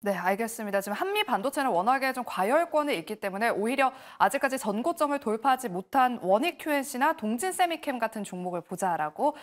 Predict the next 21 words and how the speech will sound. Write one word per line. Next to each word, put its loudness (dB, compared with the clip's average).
덧붙여 -4
주셨습니다. -6
앞으로 -2
흐름 0
눈여겨보시고요. 0
어, 2
지금 0
시청자분께서 4
오늘 2
이수페타시스 0
아까 0
전에 -2
말씀을 -2
해주셨잖아요. 0
"이수페타시스 -2
오만 4
원 0
갈 -2
수 -8
있을까요?"라고 -2
여쭤보셨거든요. -4